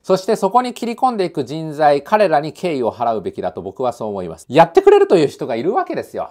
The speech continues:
お国のことを思ってですね。例えば、小池社長なんかもその一人だと思います。この小池社長ですね、なんと七十一歳だと。紛れもない日本の半導体屈指のエースでございます。これ見てください、顔。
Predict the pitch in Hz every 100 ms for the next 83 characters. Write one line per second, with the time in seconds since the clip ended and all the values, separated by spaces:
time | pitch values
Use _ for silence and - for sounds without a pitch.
0 | - 104 101 117 110 113 98 85 85 95
1 | 107 101 - 147 139 - 165 233 185 180
2 | 160 131 165 165 175 - 170 - 139 123
3 | 113 110 - 127 147 151 110 101 - 113
4 | 110 - 117 95 87 - 104 98 87 87
5 | - _ - 196 - 208 269 381 392 370
6 | 131 - 113 107 262 427 - 92 98 175
7 | 453 349 - 196 - 427 403 - - -
8 | 110 135 180 254 262 262 247 156 147 202
9 | 156 120 170 190 196 190 185 - 180 -
10 | 196 190 180 185 - 120 113 104 107 104
11 | 101 120 104 - 523 539 - - - 110
12 | 107